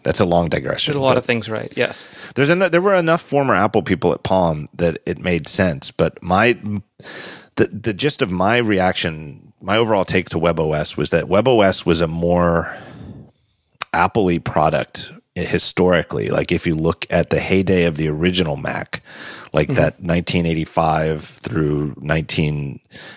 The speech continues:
Speaker 1: ninety-five, ninety-six, the best of Apple design and the sort of thinking that made the Newton great, uh, and, and it really made the original at the be-, at the b-, when the Mac O S,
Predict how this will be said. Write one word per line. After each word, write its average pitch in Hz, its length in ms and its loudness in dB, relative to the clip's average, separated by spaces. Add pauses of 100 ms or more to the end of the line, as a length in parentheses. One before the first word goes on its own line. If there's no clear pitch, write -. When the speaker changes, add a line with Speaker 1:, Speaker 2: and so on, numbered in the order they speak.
(140)
Speaker 1:
ninety-five, 80 760 0
ninety-six, 76 560 -2
the 71 140 -6
best 95 300 0
of 82 100 2
Apple 82 260 2
design 69 600 -6 (320)
and 82 120 -2
the 80 60 -2
sort 107 260 0
of 87 100 -2
thinking 95 320 -2
that 76 120 -4
made 80 200 2
the 78 60 0
Newton 80 500 -2 (100)
great, 76 400 0 (180)
uh, 71 420 -2 (840)
and, 78 180 0
and 85 200 0
it - 80 -6
really 107 260 4
made 85 240 2
the 82 80 2
original 87 460 0
at 78 100 -4
the - 80 -4
be-, 73 160 -2
at 80 200 -2
the 85 80 -2
b-, 85 260 -8
when 85 160 -2
the 80 240 -8 (160)
Mac 104 240 0
O 101 80 2
S, - 480 -4